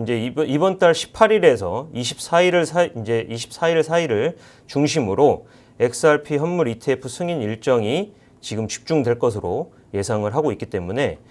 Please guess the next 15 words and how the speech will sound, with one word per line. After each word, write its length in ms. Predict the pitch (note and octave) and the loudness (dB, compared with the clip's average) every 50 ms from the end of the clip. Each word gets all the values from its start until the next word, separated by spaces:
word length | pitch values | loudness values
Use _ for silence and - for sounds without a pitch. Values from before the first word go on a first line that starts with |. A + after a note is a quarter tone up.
| _ _ _ _ - | _ _ _ _ -12
어, 220 | F2+ F2 F2 F2 | -8 -6 -4 -4
엑스알피는 720 | G2+ A#2 - - F#3 F#3 F3+ - F#3+ F3 E3+ E3+ E3+ E3 | -4 -2 2 4 4 4 4 2 0 2 4 4 4 4
현재 240 | E3 F3 E3+ E3+ D#3+ | 2 2 2 2 0
지금 460 | - - D#3 C3+ C3+ C3 C3+ D#3+ F#3 - - _ _ _ _ _ _ | 0 0 0 2 4 4 2 2 -4 -8 -16 _ _ _ _ _ _
원화 340 | - A2 C#3 D3+ E3 E3 E3 | 2 4 4 6 6 6 4
기준 500 | D3+ D3 C#3 B2 E3+ F#3 G3+ G#3 A3 A3 - - _ _ _ _ | 4 0 0 2 2 2 2 2 0 -4 -10 -20 _ _ _ _
사천백 960 | - - - E3+ E3+ E3+ - - - - F3 F3+ F#3 F3 D#3+ - - B2 A2 | -18 -6 -2 -2 -2 -2 -4 -6 0 0 0 2 0 -4 -4 -2 0 2 2
원, 260 | A2+ G2 A2+ C#3 F#3 F#3+ - | 2 2 0 -2 -8 -12 -12
지난주에 460 | - - C3+ C3+ C#3 C3+ A#2+ C3+ C3 | -8 -4 -2 -2 -2 0 0 0 0
말씀드렸던 1000 | A#2+ G#2 A2 - - C3+ A#2+ A2 A2+ A2+ A2+ - D#3 E3+ F#3+ G#3 G#3 - _ _ _ _ _ | 0 0 -2 -4 -4 -6 -4 -2 -2 -2 -2 0 0 0 0 -2 -4 -10 _ _ _ _ _
가장 320 | - - B2 B2+ C#3 B2 A#2 | -4 -2 0 0 0 0 -2
중요한 340 | - - D3+ D#3+ E3 D#3 | -2 0 4 4 4 4
가격대인 720 | C3+ G#2 G#2 G#2+ A#2+ A#2+ A#2+ - G2+ F2+ F#2+ A#2+ D3 D#3+ | 2 -2 -2 -2 -2 -2 -2 -4 -6 -6 -6 -6 -8 -10
사천백 580 | E3 - D3+ D3+ - - E3 D3+ B2 G#2+ G#2+ G#2 | -10 -10 -10 -8 -4 -4 -4 -4 -4 -4 -2 0
원을 380 | A2+ A#2 C3 D#3+ F3+ G3+ G#3 | 2 2 4 2 2 2 -2